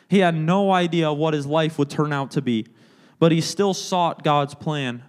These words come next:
for his own life. Joseph later down the road interprets Pharaoh's dreams. Many, uh, years later, he interprets Pharaoh's dreams, and he becomes the second in command over all of Egypt. And we all know this story in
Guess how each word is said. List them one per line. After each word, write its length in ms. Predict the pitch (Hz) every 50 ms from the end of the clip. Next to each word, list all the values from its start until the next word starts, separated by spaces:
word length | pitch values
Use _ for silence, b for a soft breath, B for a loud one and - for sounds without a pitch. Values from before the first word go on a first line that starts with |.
| _ _
for 280 | _ - 151 151 139 139
his 140 | 139 123 127
own 180 | 131 127 127
life. 360 | 120 117 107 - - - _ _ _ _ _ _ _ _ _ _ _ _ _ _ _ b b b b b b b b b b b b b b _
Joseph 420 | - 208 214 214 - 220 196 -
later 300 | 202 214 214 226 214 214
down 220 | 214 220 214 208 202
the 60 | 202
road 280 | 196 208 214 208 208 202
interprets 500 | 196 180 - 208 196 196 208 196 - -
Pharaoh's 380 | - 196 202 202 196 185 170
dreams. 400 | 170 190 190 190 185 185 175 156
Many, 320 | 170 185 190 196 190 180 180 B B B B B B
uh, 100 | - 170
years 360 | 175 170 175 196 196 185 160 175
later, 260 | 190 185 185 185 180
he 120 | 180 180
interprets 440 | 175 170 165 190 190 180 180 170 -
Pharaoh's 400 | - - 190 185 185 180 170 160
dreams, 380 | - 180 190 185 175 160 156 160
and 80 | 165
he 60 | 160
becomes 480 | 165 165 165 - 185 185 180 175 165 B B B B -
the 80 | 170
second 380 | 165 - - 240 247 240 233 220
in 140 | 214 214 208
command 420 | 170 202 202 202 180 160 151 147
over 220 | 151 143 147 151
all 220 | 143 170 175 170 165
of 80 | 151
Egypt. 480 | 135 160 175 147 123 113 - - - - - b b b b b b b b b b b b b b b b b _
And 140 | - 160 170
we 60 | 190
all 160 | 196 202 208
know 160 | 202 202 202 180
this 160 | 185 180 -
story 400 | - - 196 190 185 185 180 175
in 180 | 170 160 151